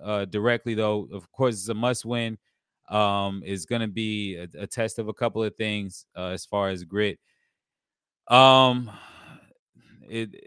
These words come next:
it'll determine, uh, like, there's a couple of things that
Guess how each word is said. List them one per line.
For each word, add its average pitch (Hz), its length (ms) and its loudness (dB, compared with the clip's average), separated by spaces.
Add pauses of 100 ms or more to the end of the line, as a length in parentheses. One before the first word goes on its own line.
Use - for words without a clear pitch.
it'll 117 260 0
determine, 123 580 0
uh, 110 140 -8
like, 107 320 -8
there's 139 200 4
a 135 40 -4
couple 135 220 2
of 110 60 -8
things 120 300 -4
that 104 360 0